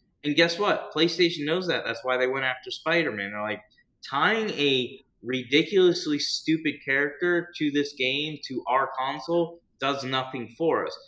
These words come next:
But if we pay for Spider-Man or we advertise Spider-Man, that's a big deal."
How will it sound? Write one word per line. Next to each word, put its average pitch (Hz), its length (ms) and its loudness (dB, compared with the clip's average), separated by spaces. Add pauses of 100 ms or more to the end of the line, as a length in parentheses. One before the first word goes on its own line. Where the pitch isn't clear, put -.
(200)
But 123 100 4
if 123 120 2
we 123 220 -6
pay 156 260 4
for 180 140 2
Spider-Man 165 760 0
or 107 160 -4
we - 180 -12
advertise 156 640 2
Spider-Man, 117 600 -2 (380)
that's 185 280 -4
a 185 220 -6
big 180 420 2
deal." 175 680 2